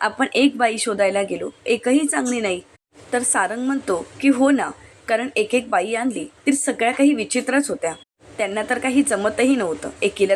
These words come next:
तर बोलताही येत नव्हतं." तर आजी म्हणतात, "मला असं वाटते की आपलं प-, पितळ जर उघडं पडलं तर, कारण अगोदरच इथे अवंतिका आणि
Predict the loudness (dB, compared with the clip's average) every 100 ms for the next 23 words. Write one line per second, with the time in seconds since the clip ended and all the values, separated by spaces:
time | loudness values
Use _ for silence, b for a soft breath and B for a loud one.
0 | 0 0 2 0 2 0 0 -2 -2 -2
1 | 0 -2 -2 -8 -6 -2 -4 -2 -2 0
2 | 0 -2 -2 2 2 2 0 0 0 0
3 | -2 -4 -10 -2 0 0 -4 -4 -4 -4
4 | -6 -4 -2 0 0 -4 B -4 -2 0
5 | 2 0 0 0 0 0 0 0 -2 _
6 | -20 _ -2 0 0 -6 B B -4 0
7 | 2 2 0 0 0 0 0 0 0 -2
8 | -2 -2 -4 -6 B B -6 -4 -4